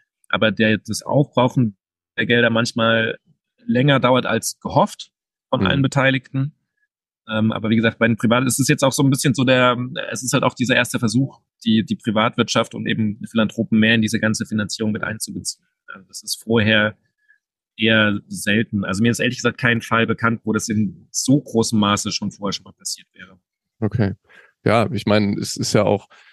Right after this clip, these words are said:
Speaker 2: ist ja jetzt auch nicht per se schlecht, aber muss natürlich auch irgendwie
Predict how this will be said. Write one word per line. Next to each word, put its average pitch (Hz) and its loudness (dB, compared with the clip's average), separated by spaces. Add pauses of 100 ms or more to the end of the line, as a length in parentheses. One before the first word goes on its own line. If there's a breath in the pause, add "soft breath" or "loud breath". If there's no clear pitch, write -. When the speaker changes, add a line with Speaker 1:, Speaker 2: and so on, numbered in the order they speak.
(160 soft breath)
Speaker 2:
ist - -6
ja - 0
jetzt - -4
auch - -2
nicht - -4
per 104 2
se 98 2
schlecht, 123 0
aber 92 0 (440)
muss 110 -4
natürlich - 0
auch 101 0
irgendwie 101 0